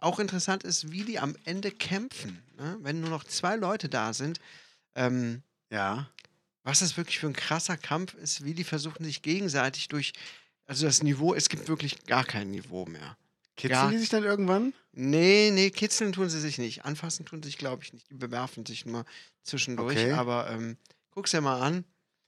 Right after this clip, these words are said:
Speaker 1: Äh, ich muss dir nachher auf jeden Fall den Ausschnitt zeigen. Ähm, <laughs>
Speaker 2: Also ich, ich
Speaker 1: Das
Speaker 2: frag
Speaker 1: war
Speaker 2: mich
Speaker 1: gut.
Speaker 2: ja, ich frag mich ja, wer bei uns als letztes übrig bleibt. Die letzten zwei. Was glaubst du?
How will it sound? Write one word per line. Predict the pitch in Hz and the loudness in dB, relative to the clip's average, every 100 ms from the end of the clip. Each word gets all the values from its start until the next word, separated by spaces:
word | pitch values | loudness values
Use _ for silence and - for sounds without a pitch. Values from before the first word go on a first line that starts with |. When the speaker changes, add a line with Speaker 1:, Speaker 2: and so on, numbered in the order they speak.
| - | -4
Speaker 1:
Äh, | 139 | -2
ich | 143 - - 147 | 0 0 -2 -2
muss | 170 | 0
dir | 165 | 2
nachher | 143 135 147 139 | 0 0 -2 -2
auf | - | 0
jeden | 156 147 | -2 -2
Fall | 139 135 | -6 -6
den | 120 | -6
Ausschnitt | 123 - 120 - | -4 -2 -4 -6
zeigen. | - 117 113 117 131 - - - - - - - | -6 -6 -6 -8 -12 -16 -18 -12 -12 -12 -14 -4
Ähm, | 123 117 120 123 - | -2 -2 -4 -8 -6
<laughs> | 120 - - - - _ | -2 -2 -4 -8 -18 _
Speaker 2:
Also | 139 175 | -2 0
ich, | 202 - - | 2 0 0
ich | 175 - | -2 0
Speaker 1:
Das | |
Speaker 2:
frag | 196 196 185 | 4 4 4
Speaker 1:
war | 233 | 4
Speaker 2:
mich | 139 | 4
Speaker 1:
gut. | 117 | 4
Speaker 2:
ja, | 208 | 2
ich | - 160 | 2 -2
frag | 165 185 226 | 0 -2 -2
mich | 185 | 0
ja, | 202 190 175 | 2 2 0
wer | 175 | 0
bei | |
uns | 180 202 - | 0 0 0
als | 135 120 | -2 -2
letztes | 120 - 113 | -4 -4 -4
übrig | 117 110 - | -4 -4 -6
bleibt. | 101 | -4
Die | 120 | 0
letzten | 151 151 - 139 | 0 -2 -8 -4
zwei. | - 127 113 | 0 2 2
Was | 147 | -2
glaubst | 165 165 - - | -2 -2 -2 -2
du? | 117 | -2